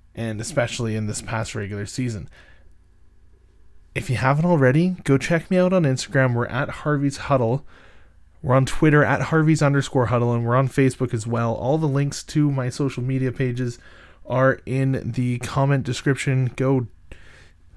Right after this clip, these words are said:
like the page, go give us a follow. We're a little more active on Twitter than Instagram per se, just because of the nature of the platform. Um,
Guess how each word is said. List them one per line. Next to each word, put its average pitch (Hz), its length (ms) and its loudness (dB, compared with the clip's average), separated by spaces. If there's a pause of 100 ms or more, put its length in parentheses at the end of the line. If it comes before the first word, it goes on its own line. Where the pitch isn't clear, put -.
(140)
like 117 360 -2
the 127 100 -2
page, 131 500 2
go 127 280 2
give 127 200 0
us 123 140 -2
a 117 60 -4
follow. 120 560 2 (1040)
We're 147 220 4
a 143 40 4
little 175 220 6
more 190 200 4
active 165 400 2
on 143 140 2
Twitter 139 400 2
than 123 400 0 (180)
Instagram 120 560 -4
per 127 120 0
se, 123 380 -2 (600)
just - 300 -14 (880)
because 107 420 -4
of 107 60 -8
the 104 100 -6
nature 107 460 -2
of 87 180 -8
the - 80 -12
platform. 151 600 2 (320)
Um, 110 400 -4